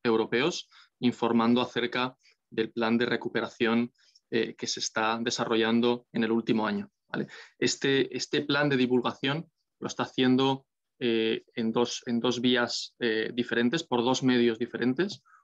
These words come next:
Un primer medio es a través de una serie de webinars, como esta que estamos hoy atendiendo todos, ¿vale? Donde fundamentalmente, pues, se presenta la evolución y los detalles del plan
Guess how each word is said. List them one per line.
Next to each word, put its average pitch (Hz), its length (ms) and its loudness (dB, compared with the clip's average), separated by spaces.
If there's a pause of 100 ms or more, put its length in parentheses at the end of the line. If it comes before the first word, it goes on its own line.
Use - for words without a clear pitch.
(120)
Un 131 160 4
primer 135 280 4
medio 139 460 2 (320)
es - 180 -6
a 131 100 -2
través 123 320 2
de 143 40 -4
una 131 140 2
serie 123 340 2
de 120 80 2
webinars, 135 640 0 (160)
como 117 300 -4
esta 120 240 -4
que - 80 -8
estamos 117 480 -4
hoy 117 260 2
atendiendo 113 720 0
todos, 139 480 0
¿vale? 139 240 -4 (260)
Donde 123 280 2
fundamentalmente, 127 800 2
pues, 147 160 -8
se - 120 -8
presenta 123 580 -2 (200)
la 117 140 -2
evolución 120 560 2
y 135 60 2
los 117 180 0
detalles 120 540 0
del 117 280 0
plan 147 300 -4